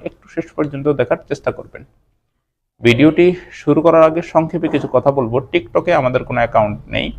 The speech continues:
এবং আত্মা ক্রিম বা আত্মা ক্রিম অফিসিয়াল ছাড়া আমাদের কোনো YouTube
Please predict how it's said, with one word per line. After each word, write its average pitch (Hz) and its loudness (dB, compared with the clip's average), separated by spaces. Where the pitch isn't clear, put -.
এবং 139 0
আত্মা - 2
ক্রিম 175 -2
বা 131 6
আত্মা - 2
ক্রিম 139 -8
অফিসিয়াল 156 0
ছাড়া 147 4
আমাদের 127 0
কোনো 131 -2
YouTube 143 0